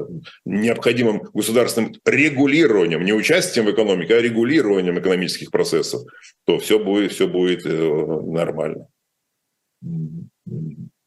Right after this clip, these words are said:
Speaker 2: А, Михаил Михайлович, а скажите, пожалуйста, э, вот это вот новое, ну, она политическая ориентация, но она тянет за собой экономическую новую ориентацию,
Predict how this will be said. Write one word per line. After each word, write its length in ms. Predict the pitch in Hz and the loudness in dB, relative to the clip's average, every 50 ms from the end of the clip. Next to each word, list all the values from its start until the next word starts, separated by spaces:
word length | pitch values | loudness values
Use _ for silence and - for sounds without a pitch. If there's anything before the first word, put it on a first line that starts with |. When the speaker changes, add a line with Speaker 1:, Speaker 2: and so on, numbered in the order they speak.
| _ - - - _ _ _ _ _ - _ _ - 110 | _ -10 -10 -10 _ _ _ _ _ -20 _ _ 0 2
Speaker 2:
А, 440 | 110 110 110 113 110 110 110 113 | 2 4 4 4 4 4 2 2
Михаил 300 | 127 151 156 202 220 190 | 2 2 2 2 2 2
Михайлович, 280 | 190 180 135 113 113 135 | 4 2 2 2 2 0
а 140 | 120 143 143 | 0 0 0
скажите, 440 | 139 - - 170 185 - 240 - - | 0 0 0 0 0 0 -2 -8 -2
пожалуйста, 460 | - 185 165 165 160 135 127 - 131 123 | 0 0 2 2 2 2 2 2 2 2
э, 440 | 127 123 120 - - 123 120 120 | 2 2 2 2 2 2 2 2
вот 240 | 120 120 143 143 - | 2 0 -2 0 0
это 180 | 180 170 - 160 | -2 0 0 0
вот 220 | 147 151 147 151 - | 0 0 0 -2 -4
новое, 720 | 113 139 135 151 180 175 165 156 147 139 135 127 123 123 | -4 -2 0 0 2 2 2 2 2 2 4 2 2 0
ну, 260 | 120 139 131 113 - _ - | 0 -2 -4 -4 -4 _ -2
она 220 | - 143 139 151 139 | 0 0 2 2 0
политическая 680 | - 165 156 160 156 160 233 233 - - - - 143 | 0 2 2 2 2 0 -2 0 2 0 2 4 2
ориентация, 580 | 131 131 147 147 135 143 113 98 98 - 117 110 | 2 2 0 -2 0 0 0 0 0 0 -2 0
но 120 | 117 127 | 0 -2
она 160 | 143 151 151 | 0 0 0
тянет 360 | 139 - 160 147 143 147 139 131 | 0 2 0 0 0 0 -2 -2
за 140 | 123 131 | -2 -2
собой 440 | 123 - 143 131 135 143 139 139 135 | -2 0 0 0 0 0 0 0 -2
экономическую 640 | 131 - 147 156 180 175 - - - - - 107 110 | -2 -2 0 0 0 0 0 0 0 -2 0 0 0
новую 400 | 110 117 113 101 95 101 101 98 | 0 2 0 0 2 2 2 2
ориентацию, 760 | 98 104 107 107 110 135 147 151 - - - 107 98 95 92 | 2 0 0 0 0 2 0 2 0 0 0 0 -2 -2 -4